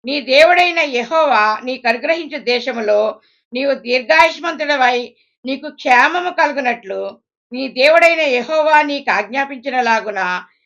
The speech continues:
నీ తండ్రిని నీ తల్లిని సన్మానింపుము. ఈ వాగ్దానముతో కూడిన మొదటి ఆజ్ఞను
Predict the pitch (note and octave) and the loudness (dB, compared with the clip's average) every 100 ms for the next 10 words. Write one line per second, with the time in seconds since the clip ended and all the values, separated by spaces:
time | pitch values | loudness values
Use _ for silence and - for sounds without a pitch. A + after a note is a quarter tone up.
0 | _ A3 A#3 C4 D4 D#4 C#4 C#4 C4+ B3 | _ -10 -4 -2 0 -2 -2 -2 -2 -6
1 | A#3+ A#3 A3 B3 A#3 A#3 G3 F3 F#3+ F#3+ | -4 -2 -2 -2 -4 -8 -8 -10 -6 -6
2 | F3 D3 C#3 D#3 _ _ _ _ _ _ | -8 -14 -20 -20 _ _ _ _ _ _
3 | C#4 C#4+ A#3+ A#3 A#3 D#4+ F4 F4 F4 E4+ | -8 -2 0 0 2 4 4 0 0 0
4 | E4 E4 D4+ D4 C4+ G#3+ A#3 C4+ D4 G3+ | 0 -4 -4 -4 -2 -2 -2 -2 0 2
5 | G#3+ A#3+ C4+ A#3+ G3 G3 | 0 -4 -6 -6 -6 -10